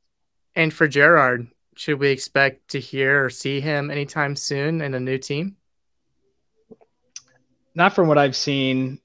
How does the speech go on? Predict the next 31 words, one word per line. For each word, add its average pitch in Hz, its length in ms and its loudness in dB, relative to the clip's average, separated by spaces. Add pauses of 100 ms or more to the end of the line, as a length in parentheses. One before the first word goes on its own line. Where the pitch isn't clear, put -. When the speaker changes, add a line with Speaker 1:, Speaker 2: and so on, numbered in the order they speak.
Speaker 2:
Um, 135 640 2 (960)
if 143 120 -6
I 160 180 4
was 202 160 4
him 170 360 4
and 151 120 0
I 151 100 6
wanted 147 200 2
to 135 80 0
still 131 520 0 (240)
be 131 120 0
a 120 40 2
head 123 320 -6
coach, 151 380 0
I'd 135 220 0
drop 135 240 0
down 127 200 -4
the 117 60 -6
Championship 113 680 -8
and 117 100 -4
try 117 160 -4
to 113 300 -4
test - 240 -10
my 104 100 -8
wits 104 280 -10
there. 107 300 -8 (1000)
Um, 123 600 0 (1080)
his - 220 -8
tactics 139 540 2
were 120 140 -2
awful 160 680 0